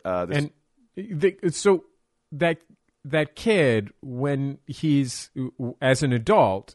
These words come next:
Speaker 2: is
Speaker 1: Yeah.
Speaker 2: describing that to
Speaker 1: Right.
Speaker 2: you. And you sort of ex-,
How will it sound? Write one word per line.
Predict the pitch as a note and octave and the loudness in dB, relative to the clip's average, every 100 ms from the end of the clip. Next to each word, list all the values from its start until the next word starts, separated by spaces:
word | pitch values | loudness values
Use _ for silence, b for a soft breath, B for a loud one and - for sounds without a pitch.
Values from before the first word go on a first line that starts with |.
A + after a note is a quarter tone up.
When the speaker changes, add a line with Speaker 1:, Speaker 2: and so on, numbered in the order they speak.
| - | -2
Speaker 2:
is | C3 | 0
Speaker 1:
Yeah. | G#2+ E2+ A2 | 2 0 -4
Speaker 2:
describing | B2 - - C#3 C#3+ C3 A2 F#2+ | -4 -4 0 2 4 2 -2 -2
that | E2+ D#2 D2+ _ - G2+ | -6 -6 -8 _ -8 0
to | |
Speaker 1:
Right. | G#2 G#2 | 2 4
Speaker 2:
you. | D3+ G#2 D#2 D#2 _ b b b b b b | 2 2 -2 -10 _ b b b b b b
And | C#3 B2+ B2 B2+ | 0 2 2 0
you | C3+ | -2
sort | B2 D#3 C3+ | 0 2 2
of | C#3 | 0
ex-, | C3+ - | -4 -4